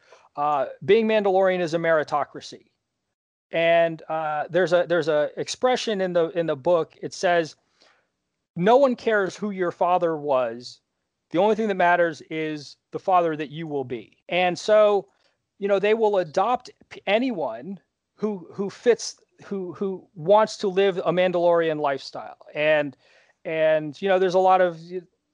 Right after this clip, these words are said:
you know, duty and honor and other things that go into that.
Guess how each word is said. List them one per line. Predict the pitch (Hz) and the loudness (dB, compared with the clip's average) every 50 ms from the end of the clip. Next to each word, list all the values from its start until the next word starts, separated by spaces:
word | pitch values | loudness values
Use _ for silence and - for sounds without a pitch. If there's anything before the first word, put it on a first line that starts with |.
| _ 294 277 | _ _ -10
you | 185 190 | -6 -2
know, | 185 180 175 | -2 -2 -2
duty | 147 185 196 196 190 190 185 | -2 -2 -2 -2 0 0 0
and | 180 175 | 2 4
honor | 170 180 175 175 175 175 170 | 4 4 4 4 2 0 2
and | 165 165 | 2 2
other | 170 170 170 160 | 2 2 0 -4
things | - 185 165 165 156 139 | -6 -6 -8 -8 -8 -10
that | 175 160 147 | -10 -10 -6
go | 160 156 151 151 | -6 -4 -4 -4
into | 156 156 151 143 143 131 | -6 -6 -6 -6 -6 -4
that. | 135 131 127 120 110 - - | -4 -4 -4 -6 -8 -12 -14